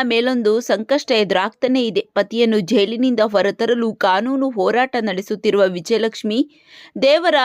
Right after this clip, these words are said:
ಮೊರೆ ಕೂಡ ಹೋಗಿದ್ರು. ಕೊಲ್ಲೂರು ಮೂಕಾಂಬಿಕೆ ದೇಗುಲದಲ್ಲಿ ನವಚಂಡಿಕಾ ಯಾಗ ಮಾಡಿದ್ರು. ಅಷ್ಟೇ ಅಲ್ಲದೆ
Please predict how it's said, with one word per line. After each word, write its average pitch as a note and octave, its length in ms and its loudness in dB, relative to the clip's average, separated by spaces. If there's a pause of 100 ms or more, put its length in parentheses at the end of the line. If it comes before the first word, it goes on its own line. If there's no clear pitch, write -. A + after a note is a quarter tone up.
ಮೊರೆ A3+ 360 0
ಕೂಡ C4+ 280 -4
ಹೋಗಿದ್ರು. F#3+ 540 -2
ಕೊಲ್ಲೂರು G#3 560 2
ಮೂಕಾಂಬಿಕೆ A#3+ 800 0
ದೇಗುಲದಲ್ಲಿ A3+ 760 0
ನವಚಂಡಿಕಾ A#3 840 0
ಯಾಗ F3+ 420 2
ಮಾಡಿದ್ರು. F#3 460 -2
ಅಷ್ಟೇ - 420 -6
ಅಲ್ಲದೆ A3+ 420 2